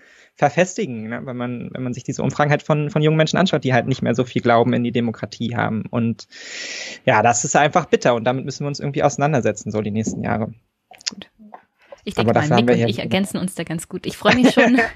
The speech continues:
Speaker 1: <laughs>
Speaker 2: auf deine nächsten Auftritte im Fernsehpodcast. Du bist immer eine Bereicherung.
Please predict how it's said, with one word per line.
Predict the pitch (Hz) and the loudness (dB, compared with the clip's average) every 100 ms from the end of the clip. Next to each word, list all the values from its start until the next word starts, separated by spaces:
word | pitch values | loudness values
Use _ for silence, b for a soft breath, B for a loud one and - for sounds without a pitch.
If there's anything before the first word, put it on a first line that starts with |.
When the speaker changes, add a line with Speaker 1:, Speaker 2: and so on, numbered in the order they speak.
| - | -16
Speaker 1:
<laughs> | _ _ - | _ _ -4
Speaker 2:
auf | 196 - | -4 0
deine | 196 202 | 2 4
nächsten | 202 262 - | 4 2 0
Auftritte | 180 - - 233 226 | -4 -4 -2 -2 0
im | 208 - 190 | 0 2 2
Fernsehpodcast. | 190 196 208 196 185 - 180 180 - - _ - | 2 0 -2 -4 -6 -4 -6 -6 -14 -20 _ -4
Du | |
bist | 185 - - | -4 -2 2
immer | 208 | 4
eine | 170 151 | 4 0
Bereicherung. | 156 151 - 170 | -2 -4 -6 -8